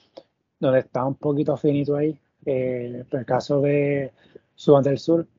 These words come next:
tiene a Den, a, a Wood, <laughs> que es un centro de seis once,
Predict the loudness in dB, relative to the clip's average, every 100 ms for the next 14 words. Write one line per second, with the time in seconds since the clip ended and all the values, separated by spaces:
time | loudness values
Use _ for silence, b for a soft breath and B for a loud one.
0 | _ _ 0 2 2 0 0 0 -2 -8
1 | _ _ -8 -6 -6 -10 -14 -2 2 2
2 | 0 -8 -6 -8 -10 _ _ _ 0 2
3 | 2 0 0 0 0 0 0 2 4 2
4 | -2 -4 -4